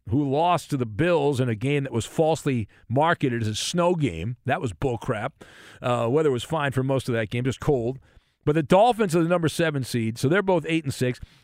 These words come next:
The Patriots, they not only need multiple losses, or at least one loss here, there, and everywhere, but the Patriots have a buzzsaw of a schedule.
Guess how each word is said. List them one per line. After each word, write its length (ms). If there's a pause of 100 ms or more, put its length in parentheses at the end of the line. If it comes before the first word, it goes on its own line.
The 100
Patriots, 800 (640)
they 180
not 240
only 460 (180)
need 640 (120)
multiple 960
losses, 520
or 40
at 80
least 220
one 320
loss 320
here, 180
there, 240
and 80
everywhere, 400
but 120
the 40
Patriots 440
have 320 (360)
a 140
buzzsaw 960
of 140
a 100
schedule. 720